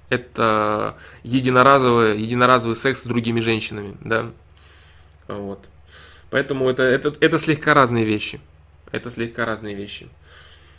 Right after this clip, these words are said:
Вот. Но в целом, конечно, в любом случае, в любом случае всегда всё исходит от того, что мужчина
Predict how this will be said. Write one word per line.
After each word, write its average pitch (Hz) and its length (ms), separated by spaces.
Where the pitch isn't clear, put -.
Вот. 110 140
Но 175 140
в 180 40
целом, 185 320
конечно, 147 360
в 117 80
любом 170 300
случае, 160 560
в 113 80
любом 156 400
случае 151 440
всегда 131 380
всё 123 160
исходит 117 380
от 110 100
того, 147 240
что 151 200
мужчина 120 640